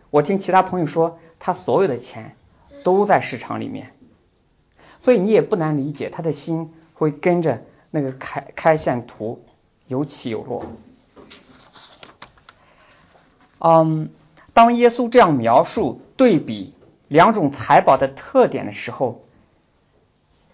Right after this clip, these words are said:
我们会天然地得出一个结论，好像是说我们可以舍弃地上的，我们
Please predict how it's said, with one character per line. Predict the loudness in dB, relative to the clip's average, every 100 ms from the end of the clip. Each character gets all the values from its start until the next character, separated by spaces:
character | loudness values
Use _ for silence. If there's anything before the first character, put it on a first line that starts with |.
| _ _ _ _ _ _ _
我 | -4
们 | -2 0
会 | 2 2 2 -6 -20 _ _ _ _
天 | 2 4 6
然 | 4
地 | 2
得 | 2 0
出 | 0
一 | 0
个 | 0
结 | 0 0
论， | 2 0 -4 _ _ _ _ _ _ _ _ _ _ _
好 | 0 2
像 | 4 2
是 | 2
说 | 2
我 | 6 6
们 | 4
可 | 2 6 8
以 | 6
舍 | 4 6 6
弃 | 4 -4
地 | -6 -6
上 | -2 -2 0
的， | -4 -6 _ _ _ _ _ _ _ _ _ 0
我 | 4 6
们 | 6 2 0 -10